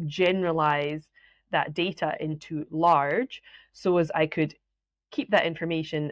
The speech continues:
but not store it specifically. So for <laughs> instance, I think we get more information in one day through the internet, the T V, and things like that than somebody back in the nineteen hundreds would have got in their whole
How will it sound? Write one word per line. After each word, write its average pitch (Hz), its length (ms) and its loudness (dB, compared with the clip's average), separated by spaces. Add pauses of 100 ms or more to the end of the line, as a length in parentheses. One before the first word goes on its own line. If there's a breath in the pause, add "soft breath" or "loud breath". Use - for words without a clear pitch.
(100)
but - 140 -8
not 165 460 2
store 160 380 0
it - 200 2
specifically. - 880 -10
So - 140 -6
for - 160 -2
<laughs> - 40 -8
instance, 302 560 0 (500 loud breath)
I 190 120 4
think 247 280 -2
we 214 120 -2
get - 200 -6
more 233 420 4
information 180 920 -2
in 156 140 -2
one 190 320 2
day 156 480 2 (420)
through 160 520 4
the 180 100 0
internet, 202 680 0
the 156 100 -10
T 190 260 -8
V, 156 400 -2 (240)
and 165 120 -10
things 160 200 -6
like 160 120 -2
that 160 280 -2
than 156 240 -6
somebody 190 480 -2
back 151 400 0
in 160 100 -6
the 165 60 -6
nineteen 190 440 -2
hundreds 151 480 -2 (320 soft breath)
would 196 100 -4
have 180 120 -8
got 151 320 4
in 160 120 -4
their 147 100 -4
whole 147 480 -2